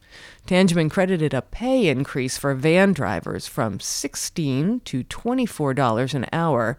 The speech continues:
for several applications coming in for that position. Peterson, the new deputy director, told The Independent that she's looking forward to bringing life back to the C O A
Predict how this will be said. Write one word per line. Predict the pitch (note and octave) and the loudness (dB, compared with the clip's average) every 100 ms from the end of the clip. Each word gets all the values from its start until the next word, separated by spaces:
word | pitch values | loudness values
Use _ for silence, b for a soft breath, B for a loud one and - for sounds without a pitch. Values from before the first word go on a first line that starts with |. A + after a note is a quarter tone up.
| B B - | B B -8
for | G#3 | -4
several | G#3 E4 C4 F3+ D3+ - | -2 -2 2 2 2 0
applications | E3 E3 G3+ G#3 - C#3 - | -2 -2 -2 -2 -2 -4 0
coming | F#3 F3+ | 0 2
in | G3+ F3 D3+ | 2 2 0
for | E3+ | -2
that | D#3 C#3 - | 0 0 -2
position. | C#3+ E3+ F3 G#2+ - - b b b b b b b - | -2 0 0 -2 -6 -10 b b b b b b b -8
Peterson, | A3+ A#3 F#3+ - D3+ A#3 A#3 | 0 4 4 4 2 2 2
the | D3+ | 2
new | D#3+ D3 | 4 2
deputy | C#3+ C3+ C#3 C3+ | 2 0 -2 -2
director, | C3 E3 G#3 - F#3 D#3+ | 0 0 0 2 0 0
told | G3 A3 C4 | 2 4 4
The | F#3 E3+ | 2 2
Independent | G3 D3 - F#3+ F#3+ B2+ - B B | 2 0 0 0 2 0 -4 B B
that | F3 E3+ | 0 0
she's | - C#4 C4 | 0 0 2
looking | B3+ B3 A3 | 0 2 -2
forward | - D#3+ C#3 E2 - | 0 0 2 -2 -2
to | D3 | -4
bringing | C3 D#3 D3+ C#3 | 0 2 2 2
life | C#3 C3+ | 2 0
back | A#2+ C3+ C3+ - | 0 2 2 -2
to | - | -6
the | C#3+ | -4
C | - C3 A#2+ | -4 -2 0
O | A#2 | 0
A | F#2 C#2+ B1+ | 0 -2 -4